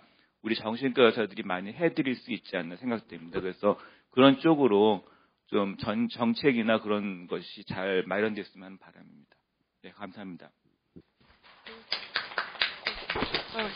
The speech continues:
Speaker 2: 시간이 거의 다 된 것 같은데요. 네, 마지막 한 명만 혹시, 네, 코멘트, 질문 혹시 있으신가요?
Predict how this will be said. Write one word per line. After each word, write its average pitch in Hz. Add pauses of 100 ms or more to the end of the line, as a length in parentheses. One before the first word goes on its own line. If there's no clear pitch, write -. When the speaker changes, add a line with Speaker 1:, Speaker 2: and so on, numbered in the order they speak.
(160)
Speaker 2:
시간이 311
거의 247
다 214
된 233
것 240
같은데요. 208 (420)
네, 208 (180)
마지막 226
한 349
명만 320
혹시, 262 (520)
네, 220
코멘트, 240 (560)
질문 233
혹시 -
있으신가요? 202